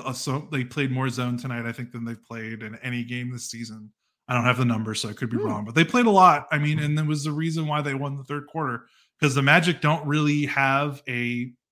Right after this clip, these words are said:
Speaker 1: true point guard. Like, Suggs and Anthony are kind of, like, scoring guards in point guard bodies.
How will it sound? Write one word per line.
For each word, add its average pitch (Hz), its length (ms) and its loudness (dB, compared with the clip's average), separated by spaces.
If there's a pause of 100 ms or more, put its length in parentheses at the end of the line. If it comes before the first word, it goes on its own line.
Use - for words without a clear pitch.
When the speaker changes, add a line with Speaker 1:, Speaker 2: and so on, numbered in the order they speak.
(360)
Speaker 1:
true 139 560 0
point 135 320 -6
guard. 156 340 -4 (420)
Like, 127 220 -4
Suggs 151 420 4
and 139 140 0
Anthony 131 480 2
are 113 320 -8 (720)
kind 135 240 -2
of, 120 100 -2
like, 107 280 -8
scoring 127 460 -4
guards 123 360 -2
in 120 180 -6
point 131 240 -10
guard 123 260 -4
bodies. 123 500 -10